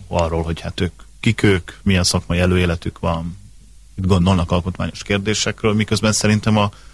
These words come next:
magyar jogállam szétverésének jelenlegi folyamatában ez egy teljesen releváns kérdés, hogy akkor határhelyzetekben hogyan, hogyan döntenek, hiszen pontosan tudjuk akár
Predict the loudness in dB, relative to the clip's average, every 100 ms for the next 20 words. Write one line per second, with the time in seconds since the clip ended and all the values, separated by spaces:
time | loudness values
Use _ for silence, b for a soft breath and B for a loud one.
0 | B B 2 4 4 2 2 2 2 2
1 | 0 -4 -10 -2 0 2 2 2 2 0
2 | 0 2 2 2 0 2 2 2 0 0
3 | 0 2 2 2 0 0 0 0 0 0
4 | 0 -4 -6 -10 -12 -14 -12 -14 -14 b
5 | b b b b -6 -4 -4 0 0 -2
6 | -12 -20 -20 -20 -20 -20 -18 -16 -2 0
7 | 2 0 2 2 2 0 0 2 2 2
8 | 0 -2 -6 -16 -10 -2 2 2 2 2
9 | 2 0 0 0 0 2 0 0 0 0
10 | 0 -2 0 -2